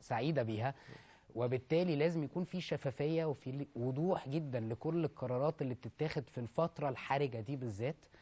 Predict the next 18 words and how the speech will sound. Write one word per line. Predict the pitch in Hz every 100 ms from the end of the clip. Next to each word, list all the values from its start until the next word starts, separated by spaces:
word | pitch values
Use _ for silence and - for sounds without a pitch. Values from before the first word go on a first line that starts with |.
| - - - -
وما | 120 156 170 - - - _ - 135
يديش | 139 143 127 120 156 214 180
الفرصة | 147 170 185 - 165
للتفسيرات | 147 185 - - 135 - - 135 143 165 143
المختلفة. | 120 113 - 120 98 87 - - - _ 104
يعني | 110 110
لو | 107
هنتكلم | - 107 - 135 127
على | 107
السياحة، | 101 - 113 147 160 165 165 - - _ _ -
الرؤية | 123 147 160 131
تبقى | - 113 113
واضحة، | 127 156 - 156 160 -
هنعمل | 120 127 139 123 107
كذا، | - 135 131
واحد، | 123 131 - 110
اتنين، | - 135 143
تلاتة، | 117 139 156 165